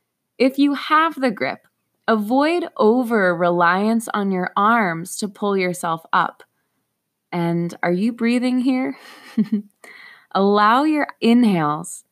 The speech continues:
and your exhales to provide a gentle massage of the belly, a rise and fall of that raindrop shape in your body,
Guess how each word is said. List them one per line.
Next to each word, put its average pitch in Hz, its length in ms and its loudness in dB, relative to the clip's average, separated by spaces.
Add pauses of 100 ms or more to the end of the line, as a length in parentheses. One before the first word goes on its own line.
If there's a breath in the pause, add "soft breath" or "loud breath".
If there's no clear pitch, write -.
(220)
and 226 260 0
your 277 200 -2
exhales 190 760 -2 (280)
to 240 120 -4
provide 240 720 2
a 180 140 -2
gentle 208 640 0
massage 202 760 2
of 175 240 -4
the 196 100 -2
belly, 185 540 -2 (480)
a 190 120 0
rise 190 680 2
and 175 260 -6
fall 185 580 0 (220 loud breath)
of 185 220 -4
that 185 260 2
raindrop 196 760 -2
shape 185 480 -6
in 170 180 -6
your 160 160 -6
body, 170 560 -6